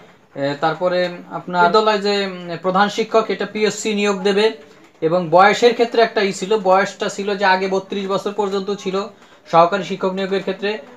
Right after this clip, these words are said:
বয়সের সীমাবদ্ধতা বা, এবং প্রধান শিক্ষকের ক্ষেত্রে পঁয়ত্রিশ বছর পর্যন্ত ছিল বিশেষ কোটার ক্ষেত্রে। এখন আর সেই বয়সের যে লিমিটেশন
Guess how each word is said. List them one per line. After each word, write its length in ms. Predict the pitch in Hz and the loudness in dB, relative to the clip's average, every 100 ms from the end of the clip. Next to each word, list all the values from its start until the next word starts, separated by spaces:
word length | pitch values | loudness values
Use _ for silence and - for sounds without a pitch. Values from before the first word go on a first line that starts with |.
| - 131 | -8 4
বয়সের 320 | 175 - 196 | 4 4 -4
সীমাবদ্ধতা 680 | - 190 190 185 190 202 | -6 -4 -2 -2 -4 -4
বা, 140 | 202 175 | -4 -4
এবং 280 | 165 185 160 | -4 -6 -4
প্রধান 260 | 175 185 185 | -2 -2 -2
শিক্ষকের 400 | 208 202 202 190 | -4 -4 -4 -6
ক্ষেত্রে 260 | 196 190 | -6 -6
পঁয়ত্রিশ 320 | 190 185 190 180 | -4 -6 -2 0
বছর 220 | 175 190 | 0 -2
পর্যন্ত 380 | 202 196 196 196 | -6 -4 -4 -6
ছিল 260 | 196 190 | -6 -4
বিশেষ 360 | 180 175 208 - | -4 -6 -6 -6
কোটার 280 | 196 196 190 | -4 -2 -2
ক্ষেত্রে। 360 | 190 190 220 - - - - | -4 -6 -8 -8 -20 -16 -4
এখন 360 | 147 147 190 | -4 -2 -2
আর 80 | 202 | -2
সেই 180 | - 196 165 | -2 -2 2
বয়সের 540 | 175 185 - 214 190 | 4 4 0 -4 -2
যে 280 | 190 160 147 - - - | -2 -2 -6 -12 -18 -4
লিমিটেশন 520 | 143 185 185 196 | -2 -2 -4 -4